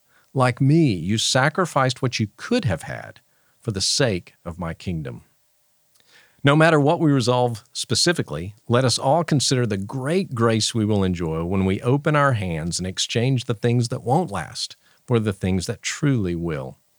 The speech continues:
Let us imitate the Macedonian churches whose lives gave tangible evidence of their faith. And let us never think of generosity as an option. There may be no more tangible evidence of faith than the joyful exchange of stuff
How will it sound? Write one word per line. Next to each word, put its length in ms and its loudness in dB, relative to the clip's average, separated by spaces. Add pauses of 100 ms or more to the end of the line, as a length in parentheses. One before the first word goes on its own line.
(560)
Let 240 4
us 180 4
imitate 460 4
the 80 -2
Macedonian 720 0
churches 420 -6
whose 220 -4
lives 420 0
gave 280 -2
tangible 640 0
evidence 680 -4
of 100 -4
their 140 -4
faith. 500 -8 (580)
And 160 4
let 180 4
us 180 4
never 260 4
think 260 0
of 120 0
generosity 840 0
as 140 -2
an 100 -2
option. 540 -4 (580)
There 120 4
may 160 6
be 120 4
no 400 4
more 240 4
tangible 680 0
evidence 440 0
of 80 -4
faith 400 -4
than 180 0
the 80 -4
joyful 640 -2
exchange 600 -4
of 160 -16
stuff 600 -6